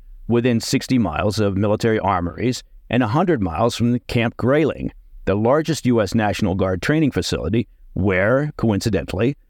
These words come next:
the Michigan National Guard trains Taiwanese soldiers during annual military exercises.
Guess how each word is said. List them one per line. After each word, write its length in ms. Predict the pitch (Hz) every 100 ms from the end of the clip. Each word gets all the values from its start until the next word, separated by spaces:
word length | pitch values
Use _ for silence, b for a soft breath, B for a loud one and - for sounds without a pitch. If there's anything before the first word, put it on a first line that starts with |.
| -
the 80 | -
Michigan 400 | 139 110 - 143
National 400 | 107 107 135 135
Guard 360 | 104 87 95 104
trains 380 | 110 98 104 -
Taiwanese 540 | 90 92 92 101 101
soldiers 580 | - 160 147 104 107 - - _ - 98
during 420 | 101 98 107 107
annual 460 | 101 95 104 104
military 580 | 95 95 98 98 98 107
exercises. 840 | 151 - 113 90 76 78 - -